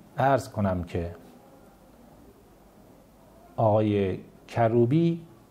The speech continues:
با این شیوه ها و با این تولید فیلم ها، اتهام ها،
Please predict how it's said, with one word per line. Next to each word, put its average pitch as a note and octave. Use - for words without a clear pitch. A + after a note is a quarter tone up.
با B2+
این F#3+
شیوه D#3+
ها B2+
و A2+
با C3
این F#3
تولید C3+
فیلم A#2
ها، A#2
اتهام A2+
ها، A#2+